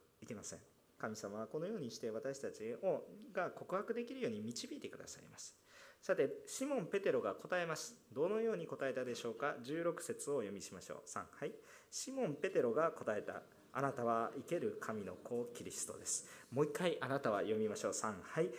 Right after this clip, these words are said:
「あなたは生ける神の子、キリ-」もう一回読みます。「あなたは生ける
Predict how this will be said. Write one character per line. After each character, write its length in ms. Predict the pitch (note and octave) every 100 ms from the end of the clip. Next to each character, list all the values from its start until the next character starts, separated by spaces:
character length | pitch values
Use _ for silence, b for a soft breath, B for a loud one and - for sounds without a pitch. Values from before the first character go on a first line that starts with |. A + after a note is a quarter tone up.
| B -
「あ 100 | B2
な 140 | B2+
た 160 | B2+ A#2
は 240 | C#3 D3 -
生 60 |
け 180 | A2+ C3+
る 240 | A2+ G#2+ -
神 240 | A#2+ G#2+ G2
の 100 | G2
子、 280 | - C3+
キ 120 | C3 A2
リ-」 60 |
も 140 | A#2+ D#3
う 40 |
一 40 | F#3
回 240 | - B3+
読 180 | A3 B2+
み 140 | A2
ま 100 | G#2
す。 320 | - - - - -
「あ 100 | A#2
な 120 | A2
た 160 | A#2
は 380 | G#2+ A#2 C#3+ C3 - -
生 80 | -
け 60 | G#2
る 180 | F2 F#2+